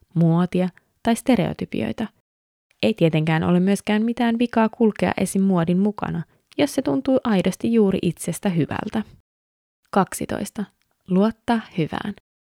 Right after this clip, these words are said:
Optimistisuus kantaa vahvemmin läpi ikävyyksien.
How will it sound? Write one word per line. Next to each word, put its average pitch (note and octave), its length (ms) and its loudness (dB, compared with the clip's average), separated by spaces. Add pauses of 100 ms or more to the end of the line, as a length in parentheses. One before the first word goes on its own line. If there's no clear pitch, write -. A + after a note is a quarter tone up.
(380)
Optimistisuus G3 800 2
kantaa E3 460 0
vahvemmin D#3+ 560 0
läpi E3 240 -2
ikävyyksien. G#3+ 800 -2